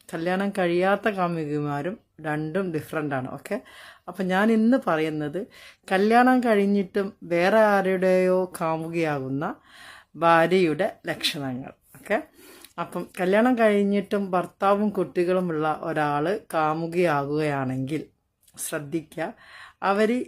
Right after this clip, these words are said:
ഇതുവരെ ഭർത്താവിനോട് എങ്ങനെയാണോ പെരുമാറിയത് അതിൽ നിന്നും കുറച്ചുകൂടി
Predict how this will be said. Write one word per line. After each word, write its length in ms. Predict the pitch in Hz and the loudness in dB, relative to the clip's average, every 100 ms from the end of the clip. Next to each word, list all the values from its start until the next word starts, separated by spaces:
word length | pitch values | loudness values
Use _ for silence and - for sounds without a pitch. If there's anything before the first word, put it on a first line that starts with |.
| - 226 | -6 -4
ഇതുവരെ 600 | 208 269 247 240 226 220 226 - _ 170 | 2 2 4 2 4 2 0 -4 _ -2
ഭർത്താവിനോട് 1000 | 170 160 - 190 190 185 185 185 175 180 190 - | -2 -2 -2 4 4 4 0 0 0 0 -2 -2
എങ്ങനെയാണോ 640 | 165 160 165 170 160 156 151 | -4 -2 -2 -2 -2 -2 -4
പെരുമാറിയത് 840 | - 139 143 151 139 139 139 135 143 135 _ _ - | -4 -4 -2 -4 -4 -4 -4 -4 -8 -10 _ _ -2
അതിൽ 300 | 185 180 240 | -2 0 0
നിന്നും 340 | 220 202 190 208 - _ _ _ - | 2 0 -2 -4 -10 _ _ _ -4
കുറച്ചുകൂടി 760 | 180 180 220 220 180 180 170 | -2 -2 -2 -4 0 -2 0